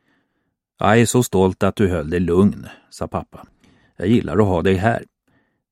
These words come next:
Men vad var det som hände egentligen?" "Fröken Nollnäsa sa att vi ska sätta upp en pjäs."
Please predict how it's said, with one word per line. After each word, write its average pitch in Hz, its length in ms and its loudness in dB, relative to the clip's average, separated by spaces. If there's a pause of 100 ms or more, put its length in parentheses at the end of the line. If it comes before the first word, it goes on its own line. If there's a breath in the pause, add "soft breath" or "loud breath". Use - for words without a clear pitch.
(140)
Men 92 220 -6
vad 101 160 -2
var 98 140 2
det 101 80 2
som 113 120 0
hände 90 320 0
egentligen?" 78 480 -4 (1700)
"Fröken 120 300 4
Nollnäsa 110 500 4
sa 117 140 2
att - 120 -2
vi 107 60 4
ska 98 160 -2
sätta - 240 -4
upp 90 140 -4
en 90 120 0
pjäs." - 540 0